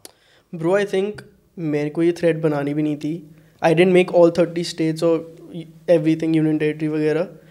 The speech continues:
I made seven or eight the first day and I posted them। और बहुत सारे लोगों को, like,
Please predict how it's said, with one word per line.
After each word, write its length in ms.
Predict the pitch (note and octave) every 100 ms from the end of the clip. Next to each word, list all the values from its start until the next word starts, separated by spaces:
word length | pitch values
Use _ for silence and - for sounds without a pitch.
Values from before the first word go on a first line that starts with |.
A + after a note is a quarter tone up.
| - _ E3
I 60 | D#3+
made 220 | D#3+ F3
seven 340 | - F3 D#3 E3
or 140 | E3+
eight 220 | D#3+ E3+ -
the 100 | E3 D#3+
first 200 | D#3+ D#3+
day 180 | D#3 F3 - D#3+
and 140 | D#3+
I 20 | D#3+
posted 300 | D3+ D3 D#3
them। 160 | D3 F3 G3+ - - _ _ -
और 260 | D#3+ D3+ D3+ D3+ C#3+ - - -
बहुत 280 | D3+ E3 F3
सारे 180 | F3+ E3+
लोगों 260 | E3+ D#3+
को, 80 | D#3+
like, 200 | E3+ G3